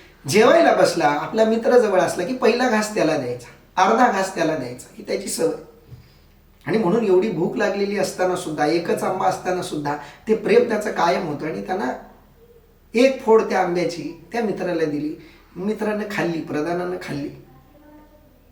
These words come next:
त्याच्या चेहऱ्यावर थोडंसं, थोडीशी निराशा दिसत होती, पण राजाला वाटलं की थकलाय खूप, म्हणून कदाचित ती निराशा त्याच्या चेहऱ्यावर असेल.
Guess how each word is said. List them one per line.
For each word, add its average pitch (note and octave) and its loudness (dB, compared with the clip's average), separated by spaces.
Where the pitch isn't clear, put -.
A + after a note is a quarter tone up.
त्याच्या A3+ 2
चेहऱ्यावर G#3+ 4
थोडंसं, G#3 -2
थोडीशी A#3+ -2
निराशा F#3+ 0
दिसत D#3+ -4
होती, C3 -10
पण A3 -2
राजाला G3+ 4
वाटलं G3 2
की - -10
थकलाय F#3 4
खूप, E3+ -2
म्हणून A#3+ 4
कदाचित F#3+ 2
ती G3 -6
निराशा F3+ 2
त्याच्या E3 -4
चेहऱ्यावर D#3 -2
असेल. - -12